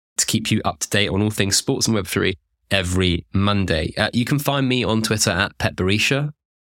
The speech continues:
P E T B E R I S H A. You'll see it on screen as well, uh, if you're watching, or on LinkedIn. Alex, where can people find out more about you and, and what you're doing?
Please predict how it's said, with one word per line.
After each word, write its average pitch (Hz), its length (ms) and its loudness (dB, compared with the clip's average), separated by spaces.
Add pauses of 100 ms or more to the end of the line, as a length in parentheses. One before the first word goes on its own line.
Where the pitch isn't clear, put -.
P - 120 -2
E 98 100 2
T 95 240 2
B 92 400 0
E - 60 -4
R 90 340 0
I 87 140 2
S 85 200 0
H - 240 -2
A. 110 160 2
You'll 98 100 -6
see 95 140 0
it 92 80 -2
on - 80 0
screen 85 320 0
as 87 100 0
well, 113 240 0 (480)
uh, 90 160 0
if 90 120 -2
you're 82 80 2
watching, 123 440 0 (120)
or 110 160 0
on 98 80 0
LinkedIn. 135 560 0 (320)
Alex, 120 320 0
where 117 160 2
can 147 120 0
people 123 220 0
find 107 260 0
out 101 120 0
more 98 140 2
about 92 200 0
you 101 220 2
and, 90 220 -2
and 95 100 0
what 90 100 0
you're 90 100 0
doing? - 220 -4